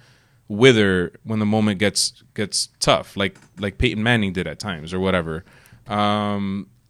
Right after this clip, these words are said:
but I think you can insert someone like Colin Kaepernick, and I don't think that team is going to suffer all that much. Maybe you're right. Maybe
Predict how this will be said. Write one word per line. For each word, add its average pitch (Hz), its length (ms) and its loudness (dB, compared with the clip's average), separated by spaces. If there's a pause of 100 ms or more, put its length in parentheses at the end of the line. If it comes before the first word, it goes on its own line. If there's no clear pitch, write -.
(360)
but 131 420 6 (460)
I 117 140 0
think 127 300 -4
you 131 80 -4
can 123 180 -4
insert 139 500 -2
someone 113 300 -4
like 107 140 -4
Colin 104 320 -4
Kaepernick, 95 520 -4
and 98 120 -4
I 101 60 -2
don't 113 180 -6
think 113 160 -8
that 104 180 -4
team 110 300 -4
is 95 80 -6
going 98 320 -6
to 92 500 -6
suffer 120 380 -4
all 80 80 -6
that 67 180 -12
much. 69 240 -16
Maybe 127 280 -2
you're 139 300 -2
right. 131 240 -2
Maybe 113 480 -2